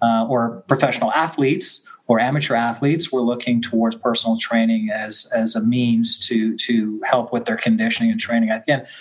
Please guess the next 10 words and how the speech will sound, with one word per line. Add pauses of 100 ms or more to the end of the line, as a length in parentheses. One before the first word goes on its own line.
(240)
now,
you
know,
twenty-seven-ish
years
later,
it's
far
more
accepted.